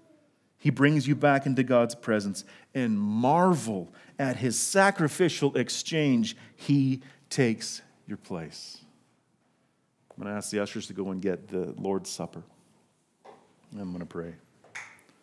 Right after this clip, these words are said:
Lord, we, we do marvel at what you have done. We marvel at the great exchange,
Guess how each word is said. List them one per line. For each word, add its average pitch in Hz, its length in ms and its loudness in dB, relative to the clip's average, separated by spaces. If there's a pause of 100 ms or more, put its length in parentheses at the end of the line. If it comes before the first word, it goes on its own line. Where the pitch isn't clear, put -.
(1800)
Lord, 123 220 4
we, 127 260 6
we 123 160 4
do 131 220 4
marvel 117 640 4
at 110 140 0
what 113 240 4
you 110 120 2
have 90 240 -2
done. 98 420 2
We 113 100 2
marvel 117 640 4
at 104 280 -2 (220)
the 127 100 4
great 123 360 4
exchange, 113 840 0